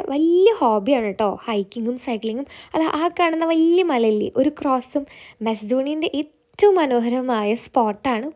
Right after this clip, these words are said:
വോദ്നോ മൗണ്ടൻ. നമ്മൾ അവിടേക്കാണ് ട്ടോ പോകുന്നത്.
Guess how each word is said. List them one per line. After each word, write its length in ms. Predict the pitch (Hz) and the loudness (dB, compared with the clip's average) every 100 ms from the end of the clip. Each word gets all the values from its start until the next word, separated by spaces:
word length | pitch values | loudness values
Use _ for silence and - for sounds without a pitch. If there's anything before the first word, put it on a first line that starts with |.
| _ | _
വോദ്നോ 440 | 381 392 392 370 392 | 4 6 6 6 4
മൗണ്ടൻ. 320 | 302 226 208 202 - - - | 4 0 -2 -4 -8 -20 -8
നമ്മൾ 160 | 208 240 | 0 2
അവിടേക്കാണ് 520 | 240 214 233 302 277 226 | 4 4 2 0 -2 0
ട്ടോ 80 | 220 208 | 0 0
പോകുന്നത്. 320 | 214 202 202 | -2 -2 -6